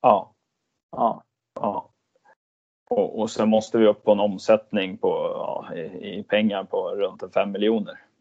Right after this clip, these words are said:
Speaker 2: Ja.
Speaker 1: Inte nu, inte nu, men på, på, på sikt i S S L.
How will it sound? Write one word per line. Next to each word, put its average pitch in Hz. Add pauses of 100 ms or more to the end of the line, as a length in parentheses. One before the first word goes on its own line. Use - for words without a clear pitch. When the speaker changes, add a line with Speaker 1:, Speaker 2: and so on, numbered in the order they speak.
(880)
Speaker 2:
Ja. 120
Speaker 1:
Inte 107
nu, 110
inte 117
nu, 110
men 92
på, -
på, 92
på -
sikt 113
i 95
S -
S 95
L. 98